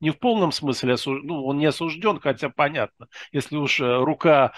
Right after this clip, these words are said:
российского <laughs> правосудия до него дотянулась, то суд вынесет, э, сами знаем, какой приговор.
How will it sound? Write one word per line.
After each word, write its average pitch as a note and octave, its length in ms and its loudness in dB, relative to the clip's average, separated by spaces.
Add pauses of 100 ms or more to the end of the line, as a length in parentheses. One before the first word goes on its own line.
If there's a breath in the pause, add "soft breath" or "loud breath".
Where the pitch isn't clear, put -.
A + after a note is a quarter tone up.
(100 loud breath)
российского D3 560 0
<laughs> - 20 -6
правосудия C3+ 720 0
до C#3 120 0
него C3+ 220 0
дотянулась, D3+ 720 -2 (400 loud breath)
то D#3 120 2
суд - 460 -4 (680)
вынесет, D#3+ 840 -4
э, D3 200 -12
сами F#3+ 340 2
знаем, D3+ 380 2
какой D#3 320 -2
приговор. C#3 680 0